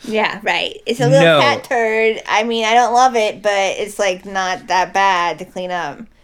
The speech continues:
Speaker 2: No, imagine, like, your own turds, but, like, double the size and four times the length and twice as stinky.
Speaker 1: Right. And
Speaker 2: Just
Speaker 1: so
Speaker 2: everywhere. Sometimes in the litter, sometimes not.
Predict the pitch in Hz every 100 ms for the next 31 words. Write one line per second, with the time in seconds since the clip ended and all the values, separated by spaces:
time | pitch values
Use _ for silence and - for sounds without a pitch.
0 | _ 143 143 139 127 117 104 127 131 135
1 | 143 139 139 131 127 - - - _ -
2 | 113 117 113 110 107 - - - - 113
3 | 120 127 - 127 131 127 127 135 131 -
4 | - - 120 107 98 98 - - _ 120
5 | 104 123 117 110 101 95 120 131 123 123
6 | - 127 104 101 104 104 - - 104 -
7 | 135 127 - 123 113 110 107 - 104 101
8 | 98 92 - - 104 - 113 107 - 101
9 | - 101 95 - - - - 285 202 165
10 | 160 165 - - 247 262 156 254 233 226
11 | 170 170 170 151 120 98 95 - 208 220
12 | 220 214 190 185 160 151 190 127 127 143
13 | - - 107 107 113 120 110 98 76 -